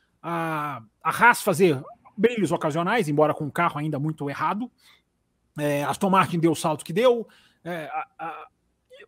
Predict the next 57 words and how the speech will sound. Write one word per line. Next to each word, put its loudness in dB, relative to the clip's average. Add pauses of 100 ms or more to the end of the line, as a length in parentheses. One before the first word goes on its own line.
(260)
muito 4
disso -2
é 6
da 2
divisão -2
de -4
lucros, -8
é -6
da -4
divisão -6
de -4
lucros -6
também, -6
porque -10
ela, 0
ela 0
aplaca, 2
né? -8
O -10
or-, -10
o -4
limite -2
de -4
orçamento -4
ele -2
vai 0
ficando 0
muito 0
mais -2
fácil 2
de -6
você -4
atingir -8 (320)
à -4
medida 0
que -2
as -4
equipes -4
de -4
baixo 0
têm -4
mais 0
dinheiro. -2 (460)
Mas -4
essa 0
divisão 0
já 2
foi -4
de -4
sessenta 0
e 0
seis 2
por -12
cento -4
pra 0
três 2
equipes. -8